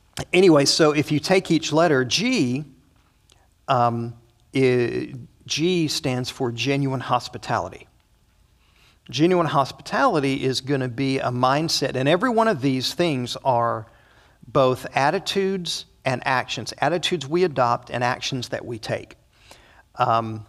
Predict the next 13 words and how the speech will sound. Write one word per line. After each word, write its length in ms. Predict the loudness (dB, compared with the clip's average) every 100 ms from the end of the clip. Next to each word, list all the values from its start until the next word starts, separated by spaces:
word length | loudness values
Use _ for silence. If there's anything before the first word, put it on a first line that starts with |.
| _ _ -20 _ _ _ -8
uh, 340 | -4 -2 -2 -4
an 160 | -4 -2
attitude 760 | 0 0 -2 -2 0 0 -2 -6
of 560 | -2 0 0 -4 -8 -14 -12
genuine 540 | -6 -2 0 0 -2
hospitality 1080 | -2 -2 -2 -4 -8 -4 -2 -2 -4 -10 -14 _ _ -20 -20 _
is 640 | 0 2 2 0 -2 -4 -8 -12
where, 600 | -2 2 4 2 0 -6 -10
right 280 | 0 4 4
off 180 | 2 -2
the 80 |
bat, 440 | -2 0 -2 -4 -12 -10 -12 -12 -16 -16 -20 -20 _ _ _ _ -20 -20 _ _ _
when, 680 | -16 -4 0 0 0 -4